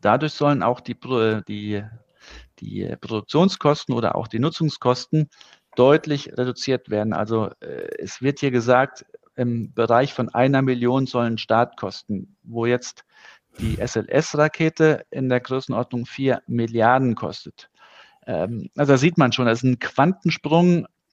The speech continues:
an Kosten dazwischen. Und, äh, wenn dieses Starship, ähm, wenn die Technologie sich bewährt und durchsetzt,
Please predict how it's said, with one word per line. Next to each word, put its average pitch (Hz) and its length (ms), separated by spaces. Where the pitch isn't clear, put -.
an 120 220
Kosten 160 440
dazwischen. 131 680
Und, 131 400
äh, 123 260
wenn 156 200
dieses 156 340
Starship, 139 560
ähm, 113 640
wenn 120 140
die 120 100
Technologie 123 800
sich 110 220
bewährt 117 480
und 117 240
durchsetzt, 143 460